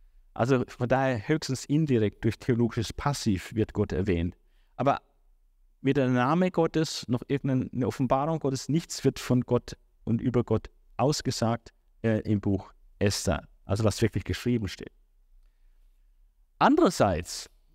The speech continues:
ist eigentlich auch klar, dass das Esther-Buch setzt Gott als allgegenwärtig und allwirksam voraus.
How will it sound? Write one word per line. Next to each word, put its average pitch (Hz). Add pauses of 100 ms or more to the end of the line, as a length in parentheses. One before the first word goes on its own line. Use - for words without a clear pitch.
(580)
ist -
eigentlich 123
auch 269
klar, 104 (720)
dass 143
das 143
Esther-Buch 180 (760)
setzt - (240)
Gott 190
als 143 (100)
allgegenwärtig 180
und 156
allwirksam 165
voraus. 147